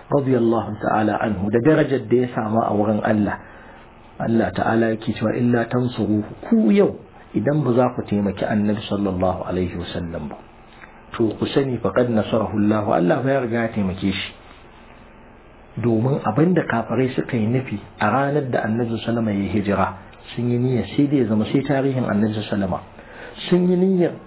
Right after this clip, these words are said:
Annabi sallallahu alaihi wasallam ya shiga cikin kundin tarihin annabawan da aka kashe su. Amma Allah subhanahu wa ta'ala bai yadda da abin da suka yi ba, saboda haka ya taimaki Annabi sallallahu alaihi wasallam.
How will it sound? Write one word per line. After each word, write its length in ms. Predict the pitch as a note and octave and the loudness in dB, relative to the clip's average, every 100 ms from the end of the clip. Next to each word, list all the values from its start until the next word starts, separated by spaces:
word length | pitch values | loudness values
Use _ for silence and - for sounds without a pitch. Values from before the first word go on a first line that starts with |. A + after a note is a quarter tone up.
| - - - | -20 -8 -2
Annabi 480 | A#2 B2+ D#3 C#3+ - | 2 4 4 4 2
sallallahu 560 | D3 C#3+ C3 C3+ B2 - | 2 2 2 2 0 0
alaihi 240 | A#2 B2+ | 0 0
wasallam 400 | A#2 - B2 A2 | -2 -2 0 0
ya 80 | G2 | -2
shiga 240 | - G#2 B2+ | -2 0 0
cikin 320 | - - C#3 - | -2 -2 -2 0
kundin 320 | D3 D3 D3 | 0 0 0
tarihin 480 | C#3 C#3 D3 B2+ A2 | 2 2 0 -2 -2
annabawan 640 | B2+ B2+ B2 B2 B2+ C3+ B2+ | 0 2 2 2 2 0 0
da 80 | - | 0
aka 240 | - G#2 | -2 -2
kashe 320 | - - D#2 | -4 -4 -6
su. 100 | - - - - - - - - - - - - - - - - - - - - | -10 -16 -20 -20 -20 -20 -20 -20 -20 -18 -16 -16 -20 -20 -20 -20 -20 -20 -18 -6
Amma 400 | F#2+ G2+ G#2+ G#2+ B2 | -2 0 0 0 0
Allah 260 | A#2+ A2+ F#2 | 2 0 -2
subhanahu 480 | F#2 F#2+ A2+ A2+ G#2+ | -4 -2 0 0 -2
wa 40 | |
ta'ala 520 | - - G#2 G#2+ G#2 | -4 0 2 2 0
bai 140 | G2 F#2+ F2+ | -2 0 0
yadda 260 | E2+ G2 B2+ | 0 2 4
da 60 | - | 2
abin 240 | G2 A#2 A2 | 0 0 0
da 60 | G#2 | 0
suka 240 | A#2+ - | -2 0
yi 140 | G#2 B2 | 2 2
ba, 240 | F3 - - - - - - | 0 -4 -18 -20 -20 -20 -8
saboda 280 | - G#2 G#2 | -4 0 -2
haka 200 | G#2+ - | -2 0
ya 80 | G#2+ G#2+ | 0 -2
taimaki 320 | A#2 G2+ F#2 | -4 -4 -2
Annabi 400 | - A2 A2 G#2 - | 0 2 0 0 -2
sallallahu 480 | C3 A#2+ G#2+ G#2 G2 G2+ | 0 2 2 2 0 -2
alaihi 280 | G2+ F#2 F2+ | -2 -2 -4
wasallam. 400 | - F2 D#2 | -4 -4 -6